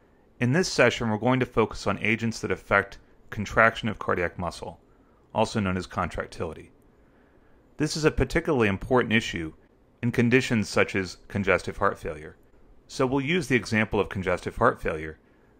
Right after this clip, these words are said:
as a foundation for our discussion about the mechanisms of action of these agents. Heart failure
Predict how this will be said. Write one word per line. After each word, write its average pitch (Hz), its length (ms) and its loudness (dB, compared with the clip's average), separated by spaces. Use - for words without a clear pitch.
as 104 100 -4
a 113 60 0
foundation 117 640 2
for 98 160 2
our 95 80 4
discussion 95 500 0
about 85 280 -2
the 87 60 -4
mechanisms 95 640 -2
of 82 80 -8
action 92 340 -4
of 80 60 -10
these 82 220 -8
agents. 82 480 -8
Heart 202 260 4
failure 101 540 2